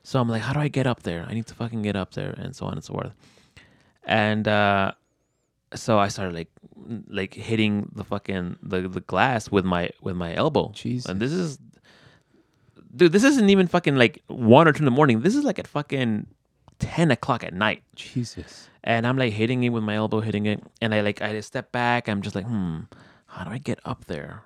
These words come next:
Speaker 1: 'Cause I need to get that person. And then I possibly have to carry him down." Like, totally serious in my head. And, like, in retrospect, as I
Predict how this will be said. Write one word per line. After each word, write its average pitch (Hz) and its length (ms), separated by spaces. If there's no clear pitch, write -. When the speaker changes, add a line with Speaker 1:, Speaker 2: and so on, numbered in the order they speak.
Speaker 1:
'Cause - 120
I 113 40
need 120 140
to - 80
get - 160
that 127 160
person. 98 560
And 101 140
then 101 140
I 95 60
possibly 113 520
have 101 100
to - 80
carry 95 220
him 80 200
down." 95 240
Like, 110 180
totally 254 360
serious 185 420
in 131 60
my 117 80
head. - 260
And, 127 240
like, - 240
in 127 160
retrospect, 123 520
as 110 160
I 107 100